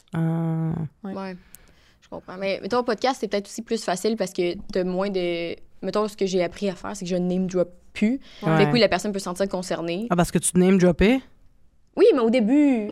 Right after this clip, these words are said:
Speaker 3: <laughs> saison un puis deux, genre. Mais en plus, parce que ce gars-là, il était venu sur le podcast.
Speaker 1: En
Speaker 3: Ah,
Speaker 1: plus.
Speaker 3: épisode quinze. Euh, <laughs> tu vas me faire des vieux esti, mais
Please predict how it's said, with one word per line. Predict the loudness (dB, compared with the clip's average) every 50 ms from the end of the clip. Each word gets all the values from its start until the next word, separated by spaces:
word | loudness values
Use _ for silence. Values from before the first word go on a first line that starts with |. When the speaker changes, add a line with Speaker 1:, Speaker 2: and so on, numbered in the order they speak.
| -8 -10 -12
Speaker 3:
<laughs> | -12 -14 -6
saison | -2 2 2 4 4 4 4
un | 4 4 2
puis | 0 0
deux, | 0 2 2 2 2 0
genre. | 0 0 0 0 0 -2 -2 -4 -6 -10 -14 -16 _
Mais | -6 -2 -2 -2
en | -2
plus, | -2 -4 -6 -8 -12 -12 -14 -16 -20 -20
parce | -18 -14 -12
que | -10
ce | -4
gars-là, | -2 -2 0 0
il |
était | -2 -2 -4
venu | -4 -4
sur | -6 -8
le | -14
podcast. | -16 -16 -16 -16 -18 -18 -18 -20 -20 _ _ _ _ _ -4
Speaker 1:
En | -2 -2 -2
Speaker 3:
Ah, | 0 2
Speaker 1:
plus. | 2 4 4 4 4 0
Speaker 3:
épisode | -2 -2 -4 -4 -4
quinze. | -6 -10 -12 -12 -16 -18 -16 -18 -16 -12 -2 2
Euh, | 6 8 10 10 10 10 10 10 10 10 10 10
<laughs> | 10 8 6 6 6 8 8 8 10 8 6 4 4 2 0 0 -2 -4 -6 -8 -6
tu | 0 6
vas | 8 8 8
me | 8
faire | 8 8 8 8
des | 8 6 4 6
vieux | 6 6 4 4 4 2
esti, | 2 0 0 0 0 2 4 4
mais | 4 4 6 6 6 6 6 8 8 8 8 8 6 6 6 4 4 2 0